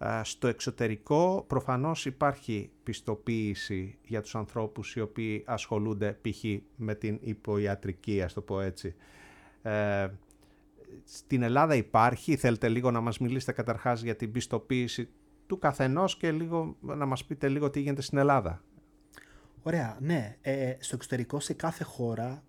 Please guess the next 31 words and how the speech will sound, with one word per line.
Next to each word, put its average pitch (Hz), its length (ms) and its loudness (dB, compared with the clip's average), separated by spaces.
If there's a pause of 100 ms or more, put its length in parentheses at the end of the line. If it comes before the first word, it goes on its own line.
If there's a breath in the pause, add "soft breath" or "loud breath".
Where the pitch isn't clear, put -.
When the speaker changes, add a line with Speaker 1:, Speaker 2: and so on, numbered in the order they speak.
Speaker 2:
υπάρχουν 151 440 -4
προγράμματα 135 540 -2
ή 135 80 2
οργανισμοί 120 720 -2 (120)
οι 135 100 0
οποίοι 147 760 0 (440)
σου - 240 -6
δίνουν 143 480 2
και 135 120 -8
μια 139 140 -2
πιστοποίηση, 135 840 -2 (420 loud breath)
όχι 170 160 -2
μόνο 180 120 4
για 135 100 0
την 127 100 -2
υπιατρική, 117 460 -4
για 185 140 0
την 175 120 0
ειδικότητα 156 380 0
που 170 60 -8
θα - 80 -10
ακολουθήσεις. 127 720 -2 (640 loud breath)
Στην - 280 -2
Ελλάδα, 147 680 -2
που 165 80 2
έχουμε 165 140 0
μια 180 120 0
πολύ 160 260 4
μικρή 180 260 -2
αγορά, 104 480 -6 (680 soft breath)
ε, 123 800 -4